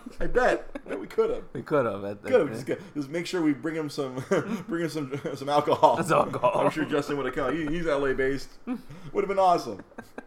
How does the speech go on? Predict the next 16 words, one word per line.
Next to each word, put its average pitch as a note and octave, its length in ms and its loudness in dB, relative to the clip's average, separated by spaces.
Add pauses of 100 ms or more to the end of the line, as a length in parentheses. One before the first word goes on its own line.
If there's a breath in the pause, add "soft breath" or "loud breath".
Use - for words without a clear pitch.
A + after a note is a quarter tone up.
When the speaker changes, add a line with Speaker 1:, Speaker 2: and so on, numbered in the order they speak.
Speaker 1:
I C3+ 120 2
was, C#3+ 120 2
th-, D#3 140 0 (160)
I D3+ 60 2
was D#3 100 6
thinking D3+ 140 -4
back. C3 120 4
I B2 60 2
always, C3 220 4
every C#3+ 180 2
time D3 140 0
I B2+ 60 2
see C3 220 -4
D-Lo, A#2+ 360 0
I'm G#2+ 100 -2
like G2+ 160 4